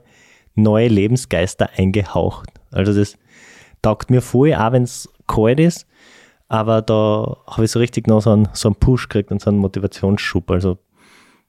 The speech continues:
mir geht's da anders wie im, <laughs> wie im Lukas.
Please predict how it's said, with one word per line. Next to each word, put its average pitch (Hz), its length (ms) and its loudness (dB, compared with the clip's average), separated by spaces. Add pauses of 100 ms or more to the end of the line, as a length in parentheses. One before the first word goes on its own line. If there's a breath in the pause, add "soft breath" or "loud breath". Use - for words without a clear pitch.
(400)
mir 110 180 2
geht's - 220 -2
da 90 140 0
anders 87 260 -2
wie 90 100 2
im, 90 220 -2
<laughs> - 80 -18
wie 95 220 2
im 117 140 4
Lukas. - 600 -2